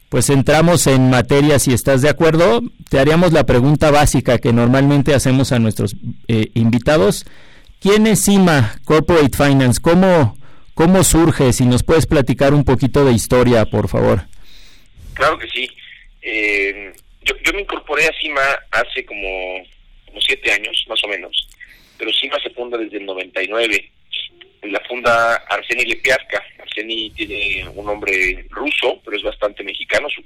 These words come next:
Speaker 2: su papá sí era, sí era ruso y él estuvo toda, toda su vida en el sector financiero.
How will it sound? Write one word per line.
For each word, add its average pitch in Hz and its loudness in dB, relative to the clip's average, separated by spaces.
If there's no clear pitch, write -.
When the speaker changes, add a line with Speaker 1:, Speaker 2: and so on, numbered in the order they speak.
Speaker 2:
su - -20
papá 107 -4
sí 104 -6
era, 95 -2
sí - -8
era 113 0
ruso 139 -2
y 139 0
él 139 -2
estuvo 131 -4
toda, 123 0
toda 139 -4
su 139 -6
vida 131 -12
en 127 -8
el 117 -10
sector - -10
financiero. 107 -4